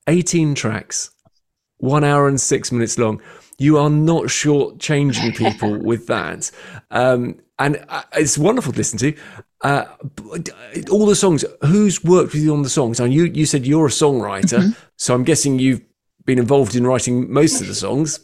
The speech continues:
Speaker 1: but, uh, is, is it, is it a team that your label put together for you? How's, how's that process work?
Speaker 2: Yeah, I handpicked, um, every collaborator, um, because when I was working with Kanye, I saw that,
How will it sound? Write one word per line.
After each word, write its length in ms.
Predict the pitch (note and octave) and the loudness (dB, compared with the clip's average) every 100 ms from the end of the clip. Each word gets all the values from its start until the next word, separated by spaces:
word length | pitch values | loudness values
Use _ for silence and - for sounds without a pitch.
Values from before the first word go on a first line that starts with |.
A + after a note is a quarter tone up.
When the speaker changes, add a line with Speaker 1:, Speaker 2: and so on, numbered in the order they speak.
| _ - | _ 0
Speaker 1:
but, 120 | D3 | 2
uh, 40 | |
is, 440 | D3+ D3 C3+ A#2+ C3+ | 4 2 2 0 -2
is 200 | C3 C3+ | -2 -2
it, 160 | - | -4
is 160 | C#3 B2 | -4 -2
it 120 | B2 | -2
a 60 | - | -2
team 440 | - E3+ G3+ F#3+ | -2 0 0 0
that 120 | - | 0
your 140 | B2 D3 | 2 2
label 260 | E3 D#3+ | 2 0
put 160 | D3 D#3+ | -2 -6
together 280 | - E3 E3+ | -2 -4 -2
for 200 | F3+ F3+ | -2 -2
you? 100 | D#3 | -2
How's, 200 | D#3 C#3+ | -4 -6
how's 220 | C3+ B2+ | -6 -6
that 120 | C3 | -6
process 380 | - A2+ - - | -6 -6 -6 -8
work? 260 | G#2 - _ | -10 -12 _
Speaker 2:
Yeah, 340 | G3+ C4 D4 - | 2 4 4 4
I 320 | C4 D#4+ C4+ | 4 2 0
handpicked, 840 | - A#3+ B3 A#3 G#3 G3 _ - - _ - | 2 4 4 4 0 -2 _ -18 -18 _ -4
um, 260 | G#3 G3 F#3 - | 2 2 2 2
every 240 | A3 G#3+ | 2 2
collaborator, 960 | G#3 F#3 F#3+ F#3 F3 F3+ F3+ E3+ E3+ D#3+ - - - - - | -2 0 2 2 2 4 4 2 0 -6 -14 -14 -14 -6 0
um, 240 | F#3+ F#3 | 4 4
because 540 | F#3+ - G#3+ G3+ E3+ | 2 0 0 2 0
when 100 | G3+ | 2
I 120 | A3 C#4 | 2 2
was 140 | C4 | 2
working 280 | G#3+ A3 G3+ | 0 0 0
with 120 | - | -2
Kanye, 520 | - G3 G3+ F3+ E3+ | -4 -2 0 2 0
I 80 | E3 | 0
saw 380 | - B3 A3 G#3+ | 0 0 2 0
that, 200 | F#3+ | -4